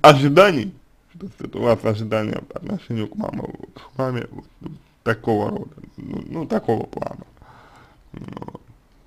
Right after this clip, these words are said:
Ожидания эти, они, они ничем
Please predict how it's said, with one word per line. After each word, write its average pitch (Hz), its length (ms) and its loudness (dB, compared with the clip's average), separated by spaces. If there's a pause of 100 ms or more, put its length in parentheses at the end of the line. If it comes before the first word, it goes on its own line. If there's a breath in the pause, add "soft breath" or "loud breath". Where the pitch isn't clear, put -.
(1080)
Ожидания 127 540 2
эти, 113 160 -6
они, - 400 -4 (200)
они 110 640 0 (120)
ничем 120 640 2